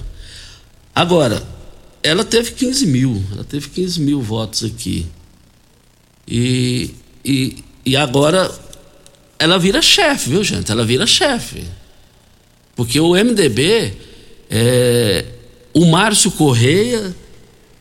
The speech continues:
pelo, o, as movimentações, pela a situação aí, a estrutura de campanha que teve,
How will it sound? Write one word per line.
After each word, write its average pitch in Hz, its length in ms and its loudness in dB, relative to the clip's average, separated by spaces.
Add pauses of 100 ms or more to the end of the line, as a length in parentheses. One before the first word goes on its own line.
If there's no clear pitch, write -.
(180)
pelo, 185 380 0
o, 147 520 2
as 117 180 2
movimentações, 165 1500 2
pela 147 480 0 (260)
a 131 120 2
situação 156 680 2
aí, 196 480 2 (440)
a - 100 2
estrutura 175 1400 2
de 71 300 -4
campanha 139 420 2
que 131 120 -2
teve, 147 580 0